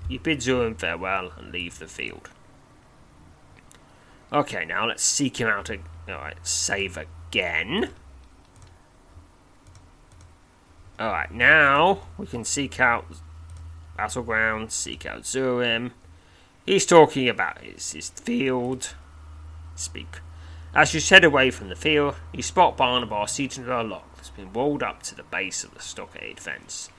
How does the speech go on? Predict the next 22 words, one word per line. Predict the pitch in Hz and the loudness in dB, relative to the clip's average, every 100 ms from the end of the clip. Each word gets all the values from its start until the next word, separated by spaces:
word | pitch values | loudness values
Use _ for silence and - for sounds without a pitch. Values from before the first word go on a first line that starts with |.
| - - - - | -20 -20 -20 -16
The | - | -4
imposing, | 151 147 156 151 123 131 123 120 | -2 6 6 6 2 0 -2 0
black-bearded | 117 - - 113 101 92 104 | 2 2 -4 -4 -4 -6 -2
warrior | 113 113 110 107 | -2 0 -4 -6
greets | - 123 78 - | -8 -10 -8 -10
you | 110 101 | -10 -10
with | 95 | -10
a | - | -12
friendly | - 90 80 85 | -10 -10 -10 -6
wave. | 123 123 123 | 2 4 4
Speak | - - 170 - | 0 -2 -2 -2
with | 104 85 | -12 -12
Barnabar. | - - - 50 - - - _ _ _ _ _ _ _ - - - - - - - - - - - - _ - _ - - | -12 -12 -14 -14 -16 -20 -20 _ _ _ _ _ _ _ -20 -20 -20 -20 -20 -20 -20 -20 -20 -20 -20 -20 _ -20 _ -20 0
Barnabar | 160 175 156 147 139 | 4 6 6 6 6
rises | 123 120 110 95 65 - | 8 8 8 4 -10 -14
and | 82 | -10
meets | 104 120 - | -10 -10 -10
you | 123 | -8
in | |
the | 98 | -6
shoulder | - 98 - 82 | -6 -6 -8 -12
cross. | - - - - | -12 -10 -12 -12